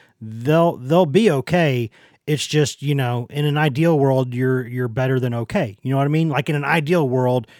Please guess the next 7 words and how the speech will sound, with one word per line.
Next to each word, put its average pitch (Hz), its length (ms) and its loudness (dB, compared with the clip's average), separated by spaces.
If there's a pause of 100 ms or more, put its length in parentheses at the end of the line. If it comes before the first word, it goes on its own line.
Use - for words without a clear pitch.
(140)
you're 131 160 -4
just 120 280 -6 (260)
destroying 139 520 0
people 127 280 -4
off 120 160 -2
the 127 80 -4
ball 120 440 0